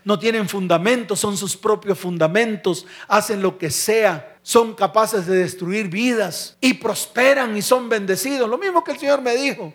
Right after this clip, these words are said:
Entonces llega el Señor y me dice, "Escúchame. 'Y serán para mí especial tesoro', ha dicho Jehová de los ejércitos, 'en el día en que yo actúe. Y los perdonaré como el hombre que perdona a su hijo que le sirve.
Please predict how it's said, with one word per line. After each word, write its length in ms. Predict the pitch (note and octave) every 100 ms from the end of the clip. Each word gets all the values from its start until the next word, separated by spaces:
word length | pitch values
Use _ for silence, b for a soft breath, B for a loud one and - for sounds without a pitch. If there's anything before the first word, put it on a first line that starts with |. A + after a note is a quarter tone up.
| _
Entonces 380 | F3+ D#3+ G#3+ G3+
llega 220 | G3+ G#3
el 80 | F#3
Señor 240 | D3+ F3 F#3+
y 80 |
me 140 | E3+ D#3+
dice, 640 | F#3+ F3 D#3+ D3 C3+ _ _
"Escúchame. 800 | - - - A3 - F#3 C3+ A#2 - _
'Y 120 | E3
serán 440 | - D#3+ F#3 G3 F#3+
para 260 | F3+ D#3+
mí 220 | D#3+ F#3+
especial 720 | F#3 - - C#3+ - F3+ E3
tesoro', 560 | C#3+ D#3 - F3+ E3 D3+
ha 60 | D3+
dicho 320 | D#3+ - D3+
Jehová 340 | D#3 D3 E3
de 80 | D#3+
los 220 | D3+ D3
ejércitos, 880 | D3 D3+ D3 - D3 - C3+ - -
'en 140 | D3+ D3
el 180 | C3+
día 220 | C3+ F3 D#3
en 140 | D3
que 180 | D#3 D3
yo 160 | D3+
actúe. 640 | D3 - - E3+ C#3+ A2+ A2+ _
Y 100 | E3
los 180 | D3+ C#3+
perdonaré 680 | - D3 C#3+ D3 C#3 E3+ E3+
como 220 | F3 D#3
el 140 | D3+
hombre 320 | E3+ F3 E3
que 100 | D#3
perdona 480 | D#3 D#3 D3 D#3 D#3
a 40 | D3
su 220 | - D3+
hijo 400 | F3 E3 D3+ B2+ _
que 100 | D#3+
le 100 | C#3+
sirve. 520 | - D#3+ D3 A#2+ G#2+